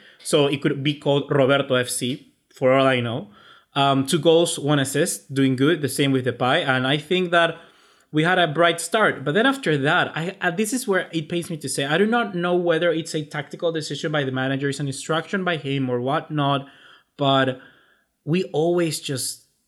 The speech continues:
crumble. We don't have that associative play. I think that Getafe just packed the midfield and we couldn't break through. And then I do not understand the, what's the opposite of being proactive? Basically just the opposite. Koeman is that.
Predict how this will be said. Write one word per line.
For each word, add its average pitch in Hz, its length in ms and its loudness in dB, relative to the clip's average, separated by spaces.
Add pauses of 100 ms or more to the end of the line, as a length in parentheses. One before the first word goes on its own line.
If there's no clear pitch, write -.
(260)
crumble. 135 880 0
We 127 120 2
don't 151 200 0
have 147 380 -6
that 143 160 -2
associative 131 680 -4
play. 143 580 0 (280)
I 135 100 -2
think 143 240 -2
that 139 180 0
Getafe 139 520 -2
just - 360 -4
packed 147 280 -4
the 139 80 0
midfield 139 400 0
and 127 100 0
we 127 80 -2
couldn't 147 380 -2
break 135 260 -2
through. 160 480 0 (320)
And 147 160 0
then 156 140 2
I 151 120 -4
do 143 120 0
not 156 200 0
understand 143 720 0
the, 135 420 2 (440)
what's 208 300 0
the 202 180 -6
opposite 170 400 -2
of 147 80 -4
being 143 200 -2
proactive? 127 840 -4
Basically 147 400 -2
just 139 220 -8
the 131 220 -8
opposite. 113 720 -6
Koeman 170 360 2
is 151 300 0
that. 117 480 -6